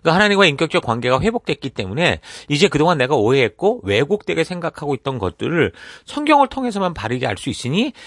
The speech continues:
이 성경의 하나님의 마음을 통해, 어, 온전히 알고 그릇된 걸 버리고 회개하고 바른 관계로 나아가게 하려고 하는 거거든요. 그 성경 안에 하나님의 뜻이 있다니까요. 하나님의 진심, 하나님의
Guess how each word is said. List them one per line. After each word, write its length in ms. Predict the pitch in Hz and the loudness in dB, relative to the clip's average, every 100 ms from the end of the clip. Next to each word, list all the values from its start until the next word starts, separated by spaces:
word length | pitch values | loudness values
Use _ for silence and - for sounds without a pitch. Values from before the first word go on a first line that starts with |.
| - | -6
이 260 | 170 202 170 | 0 0 0
성경의 480 | 208 185 175 170 | -2 -2 0 0
하나님의 440 | 165 170 160 151 143 | 0 0 0 2 2
마음을 360 | 107 110 113 | 2 2 0
통해, 360 | 101 120 165 233 - - - | -2 -2 0 0 -2 -20 -8
어, 100 | 110 | -2
온전히 400 | 131 156 165 151 | 2 4 4 2
알고 480 | 104 104 185 320 - | 0 2 2 2 0
그릇된 400 | - 151 151 135 | 0 2 0 0
걸 120 | 135 | 0
버리고 440 | 113 110 120 151 - | 0 0 0 -2 -2
회개하고 420 | 202 151 135 151 | -4 -2 -2 -2
바른 280 | - 123 135 | 0 -2 0
관계로 440 | 110 101 127 202 98 | -4 0 0 0 0
나아가게 540 | 98 147 202 254 233 | 0 2 2 2 2
하려고 360 | 165 151 117 113 | -2 -2 -4 -6
하는 180 | 120 | -6
거거든요. 500 | 90 80 - 92 175 208 _ _ _ _ _ _ _ _ | -8 -10 -12 -16 -18 -20 _ _ _ _ _ _ _ _
그 100 | 320 | 0
성경 360 | 285 320 320 311 | 2 2 2 2
안에 140 | 262 | 0
하나님의 440 | 233 320 370 349 330 | 0 0 0 0 -2
뜻이 220 | 311 - | -4 -4
있다니까요. 540 | - 143 127 - 135 | -6 -6 -6 -4 -2
하나님의 460 | 165 269 311 294 220 | -2 -2 -2 0 -2
진심, 380 | - 156 - 165 | -2 -4 -4 -4
하나님의 440 | 190 185 170 170 | -4 -2 -2 -4